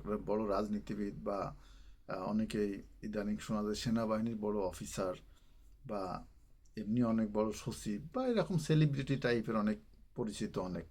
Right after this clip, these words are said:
লোকজন, আহ, এরাই হানি ট্র্যাপে পড়ে। তো প্রশ্নটা হলো যে হানি ট্র্যাপ কী? হানি ট্র্যাপ কী এটা আপনারা জানেন? আমি একটু বলবো আজকে হানি ট্র্যাপ কেন হয়। আমি কোনো সাইকোলজিস্ট না,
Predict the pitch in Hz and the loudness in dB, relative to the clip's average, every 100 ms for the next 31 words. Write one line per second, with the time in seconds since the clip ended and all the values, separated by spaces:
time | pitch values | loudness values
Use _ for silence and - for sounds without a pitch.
0 | - 98 87 87 135 156 - - - - | -10 -6 -6 -4 -4 -4 -6 -20 -20 -20
1 | - - - - - 82 95 80 - - | -20 -20 -20 -20 -16 -4 -2 -2 -4 -10
2 | - - - - 190 151 135 - 131 120 | -14 -20 -20 -2 4 8 8 6 2 2
3 | 110 95 - 76 82 - - - - - | 2 0 -2 -8 -10 -10 -18 -20 -20 -20
4 | - - - - 170 - 190 160 202 190 | -20 -20 -18 -6 -6 0 0 0 -2 0
5 | 180 185 170 - 180 165 175 156 - - | 0 2 0 0 0 0 0 -2 -4 -6
6 | 104 127 185 185 196 160 - 147 120 107 | -6 -4 -4 0 0 0 0 4 4 4
7 | 98 - 90 85 - - - - - - | 0 -2 -4 -4 -6 -8 -14 -20 -20 -20
8 | - - - - - - - - 139 196 | -20 -20 -20 -20 -18 -18 -16 0 2 4
9 | 185 165 151 143 123 101 - - 139 147 | 2 6 8 8 8 4 0 0 4 4
10 | 143 139 - 120 104 98 - - - - | 4 0 2 0 2 0 -6 -8 -8 0
11 | 131 147 147 151 147 - - 117 117 123 | 2 4 4 2 0 -4 -4 -2 2 0
12 | 127 - 143 139 | 0 -4 -2 -2